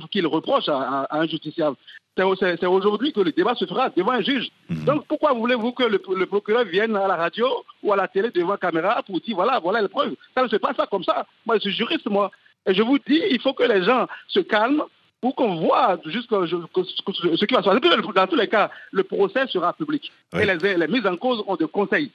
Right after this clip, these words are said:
Speaker 2: Et on,
Speaker 1: Ils
Speaker 2: on
Speaker 1: ont des
Speaker 2: suit-,
Speaker 1: avocats. Donc,
Speaker 2: et,
Speaker 1: il faut,
Speaker 2: et,
Speaker 1: le travail sera fait.
Speaker 2: et on va suivre évidemment, euh, le procès aujourd'hui de Joël Aïvo. Euh, Jean-Luc Aplogan, notre correspondant sur place, nous le disait, euh, verdict, euh, théoriquement attendu, euh,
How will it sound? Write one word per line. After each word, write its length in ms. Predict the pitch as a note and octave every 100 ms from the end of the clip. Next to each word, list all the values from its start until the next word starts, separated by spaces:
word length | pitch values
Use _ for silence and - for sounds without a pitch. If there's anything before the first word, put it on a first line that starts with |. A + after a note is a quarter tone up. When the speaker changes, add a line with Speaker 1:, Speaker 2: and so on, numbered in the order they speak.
| -
Speaker 2:
Et 100 | A2
on, 160 | A2+
Speaker 1:
Ils 60 | -
Speaker 2:
on 40 |
Speaker 1:
ont 40 | A3
des 60 |
Speaker 2:
suit-, 100 | G#3
Speaker 1:
avocats. 380 | A#3+ A#3+ - C4+
Donc, 120 | - C#4+
Speaker 2:
et, 60 | C4
Speaker 1:
il 100 | A#3
faut, 160 | A#3+
Speaker 2:
et, 40 | A3
Speaker 1:
le 40 |
travail 240 | G3 A#3
sera 160 | C4+ A#3+
fait. 240 | D4+ B3+ -
Speaker 2:
et 80 | B2+
on 80 | B2+
va 100 | B2+
suivre 300 | D#3 C3 B2
évidemment, 460 | A2+ A#2 A2+ A#2+ A2+
euh, 540 | G2 F#2 F#2 F#2 F#2
le 100 | G2+ G#2
procès 260 | A#2 -
aujourd'hui 420 | A#2+ F#2+ G2+ A2+
de 220 | G#2+ G#2 G2+
Joël 500 | A#2 E2+ A#2 A2+ A2
Aïvo. 640 | G#2+ G#2+ F#2+ B2 D3 D3 A2+
Euh, 120 | G2
Jean-Luc 280 | G#2+ G#2+ G#2+
Aplogan, 340 | G2 G2 A2+
notre 220 | G2+ F2+
correspondant 500 | F#2+ G#2 F2+ G#2 G2
sur 160 | F#2 F2
place, 220 | A#2+ G2
nous 80 | G2+
le 60 |
disait, 360 | F#2 G2 A#2 C3
euh, 180 | A2+ F#2+
verdict, 460 | G#2+ A2 D3 B2+
euh, 400 | B2 A2 G#2 G2+
théoriquement 440 | F#2 C3 B2+ A#2+ E3
attendu, 340 | - B2+ F3
euh, 240 | C#3+ G#2+